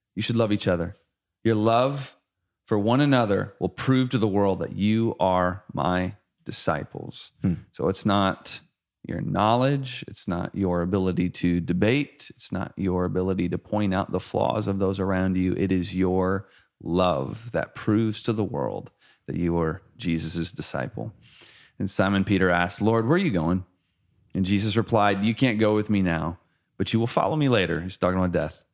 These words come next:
Speaker 1: "But why can't I come with you now, Lord?" he asked. "I'm ready to die for you." And Jesus answered, "Die for me? I tell you the truth, Peter, before the rooster crows tomorrow morning,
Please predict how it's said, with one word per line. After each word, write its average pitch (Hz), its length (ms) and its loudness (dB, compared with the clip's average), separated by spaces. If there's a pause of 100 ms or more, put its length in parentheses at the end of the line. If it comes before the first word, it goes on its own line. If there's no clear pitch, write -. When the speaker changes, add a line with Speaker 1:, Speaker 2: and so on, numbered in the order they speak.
(580)
Speaker 1:
"But 87 60 -4
why 117 160 6
can't 165 240 4
I 160 60 4
come 165 160 4
with 165 100 4
you 165 80 4
now, 165 220 4
Lord?" 107 440 0
he - 80 -10
asked. - 280 -4 (100)
"I'm 113 220 2
ready 143 180 4
to 156 80 4
die 143 300 4
for 127 180 0
you." 90 280 -2 (540)
And 90 140 -2
Jesus 98 340 0
answered, 92 500 0
"Die - 200 -2
for - 160 -2
me? 185 320 0 (480)
I 123 80 0
tell 139 160 2
you 143 80 4
the 135 80 0
truth, 120 320 2
Peter, 107 240 4
before 110 320 0
the 110 100 0
rooster 135 380 0
crows 127 380 0
tomorrow 127 300 2
morning, 101 500 2